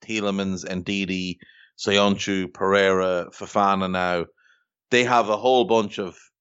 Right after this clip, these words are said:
immense players, but my hope is that they manage to keep a lot of that together and they don't sell, and, and they won't be under much pressure because they already sold Chilwell, they already sold Maguire.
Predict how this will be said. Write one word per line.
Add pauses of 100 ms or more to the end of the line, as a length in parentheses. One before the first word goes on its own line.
(120)
immense
players,
but (640)
my
hope
is
that
they
manage
to
keep (100)
a
lot
of
that
together
and
they
don't
sell,
and, (120)
and
they
won't
be
under
much
pressure
because (1040)
they
already
sold
Chilwell, (560)
they
already
sold
Maguire.